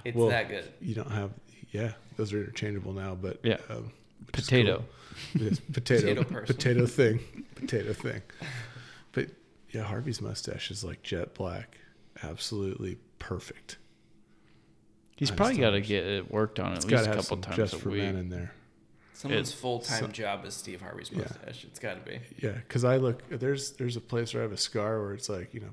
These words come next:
Speaker 2: part of my mustache covers it up and 'cause it doesn't quite grow there, but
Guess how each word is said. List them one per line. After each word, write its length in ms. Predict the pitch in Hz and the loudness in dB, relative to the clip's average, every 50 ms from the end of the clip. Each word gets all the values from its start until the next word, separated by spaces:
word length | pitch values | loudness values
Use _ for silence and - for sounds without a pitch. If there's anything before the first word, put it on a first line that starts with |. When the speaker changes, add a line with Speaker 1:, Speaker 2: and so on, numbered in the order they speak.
| - - | -12 -8
Speaker 2:
part 180 | - 107 107 | -6 -6 -6
of 60 | 104 | -6
my 60 | 101 101 | -6 -8
mustache 460 | 101 101 104 - - - 101 101 - - | -8 -8 -8 -8 -8 -8 -8 -8 -10 -10
covers 340 | - 107 104 104 101 104 123 | -10 -10 -8 -8 -10 -10 -10
it 100 | - - - | -10 -8 -8
up 200 | 113 123 120 - - - | -8 -8 -10 -12 -20 -14
and 100 | - 113 113 | -14 -14 -14
'cause 180 | - - 113 110 | -12 -12 -12 -12
it 80 | 110 | -10
doesn't 240 | 110 110 101 - - | -10 -10 -10 -12 -14
quite 260 | - - 113 113 117 113 | -10 -8 -8 -8 -8 -8
grow 220 | - 117 110 110 | -8 -6 -6 -6
there, 220 | 113 117 120 127 127 | -6 -6 -6 -6 -6
but 320 | 123 110 95 - - | -6 -8 -8 -8 -10